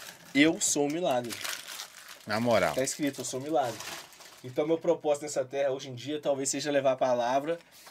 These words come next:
Speaker 1: pras pessoas de que vale me-, vale realmente correr o risco por conta de, de padrões da sociedade?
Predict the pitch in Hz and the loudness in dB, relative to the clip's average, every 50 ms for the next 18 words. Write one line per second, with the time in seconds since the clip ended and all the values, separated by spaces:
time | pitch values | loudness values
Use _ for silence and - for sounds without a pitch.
0 | - - - - - - _ - 117 123 - - 127 120 - - 123 123 131 143 | -20 -20 -20 -20 -20 -20 _ -12 -12 -10 -4 -4 -2 0 0 0 0 0 0 0
1 | 143 139 - - - 127 131 123 - - 139 135 135 135 131 123 110 104 - - | 0 0 -2 -4 -4 -6 -10 -10 -6 -4 -2 0 0 0 0 -2 -4 -8 -14 -18
2 | - - - 139 160 160 143 127 127 127 - - 110 98 - 139 160 151 143 139 | -10 0 6 6 6 6 4 0 -2 -6 -6 -8 -4 4 6 6 6 6 4 2
3 | 123 117 110 120 120 - - - - - _ _ _ - - 120 104 113 117 110 | 2 2 0 -6 -8 -8 -10 -10 -12 -14 _ _ _ -14 -10 -8 -6 -6 -6 -6
4 | 98 107 131 147 - - - - _ _ _ - - - - - - _ _ - | -4 -4 -4 -4 -4 -6 -10 -18 _ _ _ -20 -20 -20 -20 -20 -20 _ _ -20
5 | - - - - 120 - - 120 120 120 - 123 107 104 110 117 117 117 113 110 | -20 -16 -12 -12 -12 -8 -4 -2 -2 -2 -2 -6 -10 -8 -6 -4 -4 -2 -2 -2
6 | 110 107 104 101 95 90 85 82 - _ _ _ - - 110 110 - 123 110 110 | -2 -4 -4 -6 -6 -8 -10 -14 -18 _ _ _ -18 -14 -8 0 4 4 4 4
7 | - 120 123 120 120 107 - 110 - - 104 104 127 160 156 135 113 104 | 2 -4 -6 -6 -6 -8 -8 -8 -8 -8 -4 -4 -2 -2 -4 -4 -8 -14